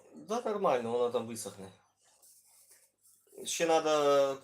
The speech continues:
кудись ці коробки подівати в нове місце, щоб як опять потече, то щоб нічого не спортилось. Того надо знайти нові міста для цих вещей.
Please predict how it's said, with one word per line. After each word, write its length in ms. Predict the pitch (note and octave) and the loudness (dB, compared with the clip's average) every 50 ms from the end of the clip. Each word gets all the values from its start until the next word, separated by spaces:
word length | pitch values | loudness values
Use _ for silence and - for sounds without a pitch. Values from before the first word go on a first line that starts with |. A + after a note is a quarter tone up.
| - | -18
кудись 280 | - - C#3 D3 C#3+ - | -16 -8 -6 -4 -4 -4
ці 180 | - D3+ D3 C#3+ | -4 -2 -2 -2
коробки 460 | - D3 D3 D#3 D#3 - - - - | 0 0 2 4 2 2 0 -2 -8
подівати 560 | - C3+ C3+ C3 C#3 C#3 C#3 C3+ C3 B2+ B2+ | -8 -6 -6 -4 -2 2 2 2 2 0 -2
в 20 | |
нове 260 | C#3 D#3 D#3+ D#3+ D3 C#3+ | -2 0 0 0 0 0
місце, 360 | C#3+ C#3 C#3 - - C3+ C3 | -2 -2 -4 -4 -8 -10 -10
щоб 220 | - - A#2+ B2 | -8 -8 -8 -6
як 180 | B2+ A#2+ - - | -6 -8 -8 -8
опять 380 | B2 A#2+ - C3+ B2+ B2+ - | -10 -6 -2 -2 -2 -2 -2
потече, 500 | - B2+ A#2 - B2 A#2 - C3 B2 A#2+ | -6 -8 -6 -8 -10 -8 -4 -2 -2 -2
то 80 | A2+ A2 | -2 -4
щоб 220 | A2 - A2 A2 | -10 -10 -12 -10
нічого 340 | A2+ A2+ A2 - B2 A#2 A2+ | -10 -12 -8 -6 -6 -4 -4
не 140 | A2+ A2 G#2+ | -4 -6 -8
спортилось. 680 | - - - A#2+ A#2 A2 G#2+ A2 G#2 G2 F#2+ F#2 - - _ _ _ _ _ _ _ _ _ _ _ _ - - _ - | -10 -8 -6 -6 -6 -6 -6 -8 -10 -10 -10 -12 -16 -20 _ _ _ _ _ _ _ _ _ _ _ _ -20 -20 _ -6
Того 260 | B2 A#2+ C#3 C#3+ C3+ | -2 0 2 2 4
надо 240 | C3+ C3+ C3 B2+ B2 | 4 2 2 2 0
знайти 280 | B2 B2 A#2+ - C3 | -2 -2 -4 -6 -2
нові 360 | B2+ B2+ C3 B2+ B2 A#2+ A#2 | 2 4 4 4 4 0 -4
міста 360 | A2+ A2+ A2 - - D#3 D#3 D#3 | -4 -6 -6 -4 0 0 0 0
для 140 | D3 D3 | 0 -4
цих 240 | - - - C#3+ - | -10 -10 -12 -14 -12
вещей. 480 | C#3 C3+ C3 - - C#3 C3 B2+ B2+ | -12 -10 -10 -6 -4 -4 -4 -4 -6